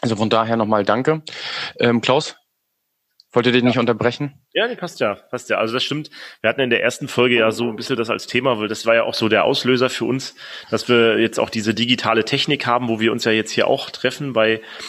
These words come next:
Speaker 2: äh, bei dem Ganzen, wo man, wo das auch möglich gemacht hat, unseren Podcast sozusagen ein bisschen. Und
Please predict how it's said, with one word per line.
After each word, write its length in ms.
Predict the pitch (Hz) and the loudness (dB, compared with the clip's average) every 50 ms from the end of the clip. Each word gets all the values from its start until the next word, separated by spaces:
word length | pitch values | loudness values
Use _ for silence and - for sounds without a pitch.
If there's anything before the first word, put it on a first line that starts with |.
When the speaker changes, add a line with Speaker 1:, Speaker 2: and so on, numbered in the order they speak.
| - - - - - | -14 -14 -14 -14 -6
Speaker 2:
äh, 320 | - 120 110 110 113 110 107 - | -2 2 4 4 4 4 4 2
bei 100 | 113 110 | 2 2
dem 160 | 113 107 104 | 2 2 2
Ganzen, 360 | - 110 123 127 - 123 107 | 2 2 0 0 -4 -4 -2
wo 80 | 107 110 | 0 2
man, 260 | 117 113 104 98 95 | 2 2 0 0 0
wo 80 | 107 | 0
das 140 | 110 113 - | 0 0 0
auch 160 | 104 95 - | -2 -4 0
möglich 340 | 113 110 117 117 131 127 - | 2 2 2 2 2 0 0
gemacht 280 | - 98 104 98 - - | 0 0 0 0 0 -2
hat, 60 | 98 | -2
unseren 280 | 98 98 92 101 92 95 | -2 -2 -2 -2 -2 -2
Podcast 440 | - - - - - 98 92 - | -4 -8 -8 -6 -4 -4 -4 -4
sozusagen 480 | - - 82 - - 92 87 90 87 95 | -6 -10 -10 -10 -8 -6 -4 -4 -4 -4
ein 40 | 92 | -6
bisschen. 320 | 101 101 - - 123 123 113 | -8 -10 -8 -8 -8 -6 -6
Und 240 | 104 98 95 - | -6 -6 -8 -10